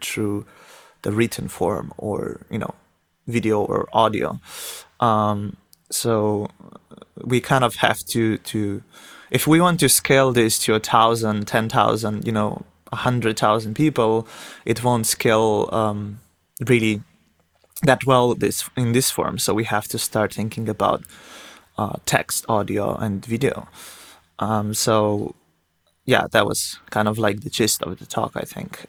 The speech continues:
Um, and then the Nix itself, the complexity of the tool as well. I think right now it's, you know, when you have a tool, you always kind of trade between, you know, security, user experience, and so on. So you have to kind of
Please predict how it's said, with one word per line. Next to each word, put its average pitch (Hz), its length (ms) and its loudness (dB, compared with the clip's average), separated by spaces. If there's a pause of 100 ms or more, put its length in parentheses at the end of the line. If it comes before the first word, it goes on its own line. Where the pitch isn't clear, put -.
Um, 107 260 0
and 135 160 2
then 139 200 6
the 135 100 4
Nix - 480 -2 (100)
itself, 139 560 2
the 127 100 2
complexity 127 720 -2
of 120 160 0
the 120 120 -2
tool 123 240 -2
as 113 180 -4
well. 120 240 4
I 113 160 4
think 120 260 -4
right 117 220 2
now 123 260 2
it's, - 380 0 (960)
you 131 80 2
know, 135 100 6
when 143 140 4
you 143 60 2
have 143 180 4
a 147 60 4
tool, 151 340 4
you 127 160 4
always 139 540 4
kind 131 220 0
of 120 180 -4
trade 127 420 2
between, 113 600 0
you 117 100 -4
know, 110 140 -4
security, 120 640 0
user 117 480 2
experience, 110 1080 -2
and 107 200 -2
so 110 180 0
on. 117 220 2
So 104 120 -4
you 110 60 0
have 113 240 -2
to - 100 -10
kind 113 200 -4
of 110 120 -6